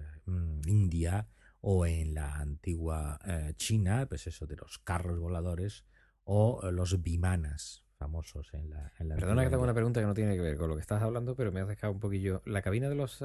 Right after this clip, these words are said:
Speaker 2: de los aviones de los cazas no está presurizada?
Speaker 1: No,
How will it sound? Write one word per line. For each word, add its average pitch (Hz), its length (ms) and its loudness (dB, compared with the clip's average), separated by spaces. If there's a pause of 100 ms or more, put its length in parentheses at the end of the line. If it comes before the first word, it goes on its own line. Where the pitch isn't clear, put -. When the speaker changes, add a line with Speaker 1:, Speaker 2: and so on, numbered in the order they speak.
Speaker 2:
de 131 140 -4
los 127 180 -4
aviones 127 320 -2
de 123 320 0
los 117 200 -4
cazas 127 340 -4
no 123 120 -2
está 120 200 -4
presurizada? 127 640 -4
Speaker 1:
No, 87 220 0